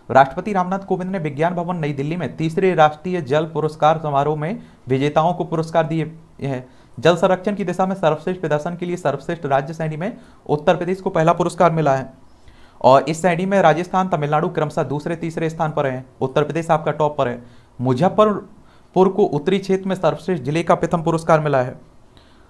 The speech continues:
और आप देखेंगे उत्तरी क्षेत्र में सर्वश्रेष्ठ गांव पंचायत का तीसरा पुरस्कार,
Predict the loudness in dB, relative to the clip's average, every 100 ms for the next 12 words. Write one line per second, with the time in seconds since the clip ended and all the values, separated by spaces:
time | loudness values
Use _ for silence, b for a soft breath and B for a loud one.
0 | _ 2 4 6 4 2 0 -4 -4 -2
1 | -4 -8 b b b b b b b b
2 | -16 2 2 2 -6 -4 2 4 4 4
3 | 2 2 -2 0 0 0 -2 -2 2 4
4 | 4 2 0 4 4 4 0 0 0 2
5 | 2 0 4 4